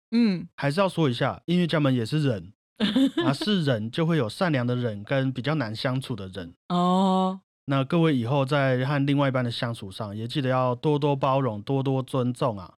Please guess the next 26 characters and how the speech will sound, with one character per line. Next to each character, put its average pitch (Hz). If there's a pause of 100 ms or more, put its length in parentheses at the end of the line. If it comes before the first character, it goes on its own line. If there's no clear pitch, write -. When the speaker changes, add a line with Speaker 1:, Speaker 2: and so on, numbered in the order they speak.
Speaker 2:
以 113
上 107
就 139
是 135
今 131
天 135
的 127
节 117
目 127
内 135
容， 110
希 104
望 123
大 113
家 110
会 113
喜 107
欢。 90 (280)
那 117
我 135
也 143
在 139
这 143
里 131
许 127
愿， 113